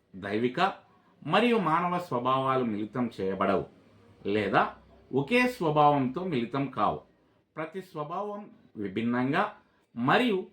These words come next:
సంపూర్ణంగా ఉంటుంది. దీని అర్థం దైవిక స్వభావం మానవ స్వభావం మరియు దీనికి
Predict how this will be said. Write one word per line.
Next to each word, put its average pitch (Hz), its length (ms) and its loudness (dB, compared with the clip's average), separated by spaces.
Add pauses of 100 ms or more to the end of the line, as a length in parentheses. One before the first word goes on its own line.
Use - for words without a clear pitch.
సంపూర్ణంగా 110 960 -4 (160)
ఉంటుంది. 98 720 0 (480)
దీని 190 260 2
అర్థం 156 560 0 (320)
దైవిక 226 460 2
స్వభావం 135 640 -2 (100)
మానవ 120 400 2
స్వభావం 101 640 -2 (540)
మరియు 185 540 2 (220)
దీనికి 165 800 0